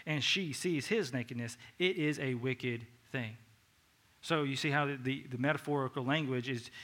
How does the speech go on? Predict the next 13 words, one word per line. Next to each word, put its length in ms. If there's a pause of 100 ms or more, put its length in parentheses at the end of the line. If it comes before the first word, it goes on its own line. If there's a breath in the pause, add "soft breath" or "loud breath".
used 420
this 220
way 200
as 120
well. 280 (440 loud breath)
Seeing 540
and 140
uncovering 500
both 300
refer 300
to 260
improper, 800 (320 loud breath)
sinful 720